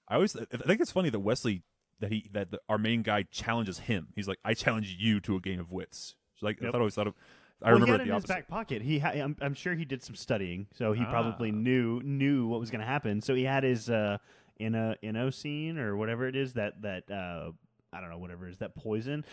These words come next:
Speaker 2: I thought it was really cool because the whole time, like, you're doing, and I forgot this even on the second rewatch, that he had built up an immunity to the poison,
Speaker 1: Yeah.
Speaker 2: in theory.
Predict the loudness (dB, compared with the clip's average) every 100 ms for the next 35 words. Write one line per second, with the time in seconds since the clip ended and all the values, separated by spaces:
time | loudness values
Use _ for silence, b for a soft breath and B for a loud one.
0 | B 2 4 4 4 0 0 2 2 2
1 | 2 0 0 0 0 0 0 -2 -2 -4
2 | -6 -10 -12 -8 -6 -2 0 0 2 2
3 | 2 0 -4 -4 -4 -4 -6 -10 -10 -8
4 | -8 -8 -14 -20 b b b -12 -10 -6
5 | -4 -4 -6 -2 -2 0 -6 -6 -8 -6
6 | -6 -6 -8 -6 -4 -4 -2 -2 -2 -4
7 | -6 -6 -8 -10 -8 -6